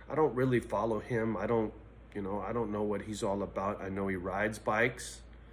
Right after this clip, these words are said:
and he loves pit bulls, and that's all I need to know. That's why I say it'll be a cat like that that does me right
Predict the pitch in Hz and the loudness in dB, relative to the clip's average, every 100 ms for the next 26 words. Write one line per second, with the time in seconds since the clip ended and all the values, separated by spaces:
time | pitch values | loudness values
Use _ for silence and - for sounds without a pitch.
0 | - - 87 87 95 104 - 110 104 - | -12 -6 -4 2 2 0 -2 -2 -2 -2
1 | 101 98 95 - - - - - - - | -2 -2 -6 -12 -16 -18 -20 -20 -20 -20
2 | - - 92 104 95 92 87 95 87 82 | -18 -8 -6 -4 -2 -2 -2 -2 -2 -4
3 | 71 73 87 78 65 - - - - - | -6 -6 -4 -4 -6 -12 -20 -20 -18 -10
4 | 87 85 - 80 - - 95 85 87 90 | -8 -8 -8 -8 -6 -4 -2 -2 -2 -2
5 | 98 95 - 117 - 113 107 - 104 92 | -2 -4 -2 -4 -2 -2 -2 -2 -2 -2
6 | 95 - - - - - - - 92 101 | -4 -10 -20 -20 -20 -20 -12 -8 -4 -2
7 | 104 - 113 110 104 92 92 | -2 -2 -2 0 0 2 0